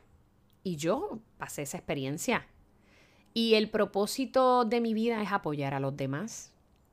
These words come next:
es ser luz en medio de las tinieblas, y yo, pues, siento una gran pasión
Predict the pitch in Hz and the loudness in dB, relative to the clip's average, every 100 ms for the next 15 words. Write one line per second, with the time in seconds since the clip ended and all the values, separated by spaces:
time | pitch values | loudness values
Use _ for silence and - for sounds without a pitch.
0 | _ _ _ 170 156 151 151 - - 151 | _ _ _ -4 0 0 -2 -6 -4 -2
1 | 139 139 190 262 - - - 160 147 139 | 0 0 -2 -4 -6 -6 -6 -6 -4 -2
2 | 147 156 151 147 - 147 151 214 240 196 | 0 0 -2 -4 -6 -6 -4 -4 -4 -2
3 | 185 - 185 175 160 180 220 220 - 180 | -4 -4 -4 -4 -2 -2 -2 -8 -4 -4
4 | 175 185 170 151 139 180 220 240 - 156 | -2 -4 -4 -2 -2 -2 -4 -6 -4 -4
5 | 139 139 160 | -4 -4 -6